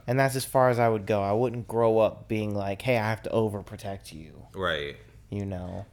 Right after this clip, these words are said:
Speaker 2: Oh, so like you're saying, like, to a normal situation, like, would you even think this man was for sure trying to snatch your child? Depending on what it looked like. But, like, 'cause literally,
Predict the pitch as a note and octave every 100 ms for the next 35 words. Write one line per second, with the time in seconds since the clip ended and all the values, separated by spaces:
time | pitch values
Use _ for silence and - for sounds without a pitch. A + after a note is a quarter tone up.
0 | - G2+ G#2+ G#2 G2 G2 G2+ F#2 E2+ -
1 | F2+ F2 G2+ G2 F#2 F#2 F2+ F2 F2 E2
2 | F2+ E2+ F#2 F2 E2+ D#2 F#2 F2 E2+ -
3 | F2 E2 D#2 - E2 - E2+ D#2+ F2 D#2
4 | D2+ - F2 D#2 - C#2 - E2 D#2+ C#2
5 | C2+ C#2+ - - - - - - - -
6 | - B2 A2 F#2 F2 E2 C#2 D#2+ - D2+
7 | D2+ D#2 F2+ F#2+ F#2 - - - C3 A2+
8 | E2+